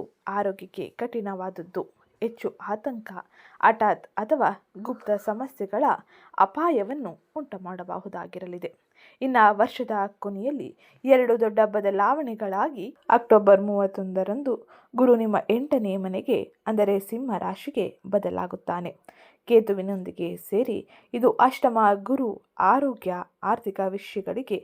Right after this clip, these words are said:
ಹೆಚ್ಚು ರಿಸ್ಕ್ ಇರುವ ಕಾಲವಾಗಿರುತ್ತದೆ. ಅನಂತರ ಡಿಸೆಂಬರ್ ಆರರಂದು ರಾಹು ನಿಮ್ಮ ಒಂದನೇ ಮನೆಗೆ, ಅಂದರೆ ಮಕರ ರಾಶಿಗೆ, ಕೇತು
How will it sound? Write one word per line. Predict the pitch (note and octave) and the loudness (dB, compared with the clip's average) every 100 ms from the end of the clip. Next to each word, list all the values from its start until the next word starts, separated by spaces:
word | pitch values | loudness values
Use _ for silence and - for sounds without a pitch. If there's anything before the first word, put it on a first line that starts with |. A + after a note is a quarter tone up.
| _ - - | _ -20 -2
ಹೆಚ್ಚು | A3+ A#3 A#3+ G#3 | -2 -2 -2 0
ರಿಸ್ಕ್ | G#3+ A3 - - | 0 -4 -12 -12
ಇರುವ | - C4+ A#3 - - | -6 -4 -4 -6 -10
ಕಾಲವಾಗಿರುತ್ತದೆ. | - B3 G3 F3 E3+ E3+ G#3 - - - _ _ _ _ - | -4 -4 -4 -8 -8 -10 -12 -10 -10 -10 _ _ _ _ -4
ಅನಂತರ | F#3 F3 G#3 D#4 C4 D#3+ _ _ - | -2 -2 -6 -4 -4 -4 _ _ -4
ಡಿಸೆಂಬರ್ | A3+ B3+ A3+ G3+ - - | 2 2 2 0 -2 -2
ಆರರಂದು | A3 B3+ G3 G#3 C#4+ F3 - _ - | 0 0 -2 -4 -6 -6 -6 _ -6
ರಾಹು | G3 F#3+ A#3+ G#3 | 2 2 2 -6
ನಿಮ್ಮ | F#3 A3 B3+ A2+ _ _ - | -10 -6 -6 -6 _ _ 0
ಒಂದನೇ | A#3 C#4 E4+ D4+ A#3+ | 2 2 -2 -4 -6
ಮನೆಗೆ, | F#3+ F3 F3+ - - _ G3 | -8 -10 -8 -8 -10 _ -8
ಅಂದರೆ | C4 C4 - - _ | -6 -6 -8 -14 _
ಮಕರ | G3 G#3 A3 C#4+ G3 | -8 -8 -4 -6 -6
ರಾಶಿಗೆ, | E3 E3+ - F#3 E3+ - _ _ _ - | -8 -12 -14 -12 -12 -14 _ _ _ -2
ಕೇತು | A3+ B3 A#3 | 0 2 0